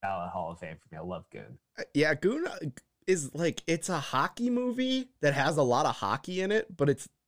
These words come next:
Speaker 2: not a hockey movie. I don't really know if that makes sense, but it's, it has very little
Speaker 1: It's
Speaker 2: to do
Speaker 1: probably
Speaker 2: with
Speaker 1: my
Speaker 2: hockey.
Speaker 1: favorite Sean William Scott performance. I l-, love, love him in Goon. I, I
Speaker 2: Over
Speaker 1: think,
Speaker 2: the Rundown?
Speaker 1: I think Goon is hilarious. I,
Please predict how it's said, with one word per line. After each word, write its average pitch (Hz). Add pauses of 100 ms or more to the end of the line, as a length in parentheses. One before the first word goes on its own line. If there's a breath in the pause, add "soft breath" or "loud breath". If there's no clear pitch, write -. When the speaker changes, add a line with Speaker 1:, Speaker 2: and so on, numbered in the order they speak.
(120)
Speaker 2:
not 123
a 156
hockey 139
movie. 107
I 120
don't 151
really 151
know 139
if 123
that 127
makes 113
sense, 131
but 117
it's, - (1300)
it 147
has 180
very 160
little 147
Speaker 1:
It's 139
Speaker 2:
to -
do 131
Speaker 1:
probably 131
Speaker 2:
with 117
Speaker 1:
my -
Speaker 2:
hockey. 98
Speaker 1:
favorite 123
Sean 123
William 113
Scott 95 (100)
performance. 82 (220)
I 110
l-, 110
love, 104 (160)
love 117
him 107
in 95
Goon. 85 (200)
I, 139
I 143
Speaker 2:
Over 208
Speaker 1:
think, 214
Speaker 2:
the 180
Rundown? 180
Speaker 1:
I -
think -
Goon 110
is 95
hilarious. 92 (1400)
I, 95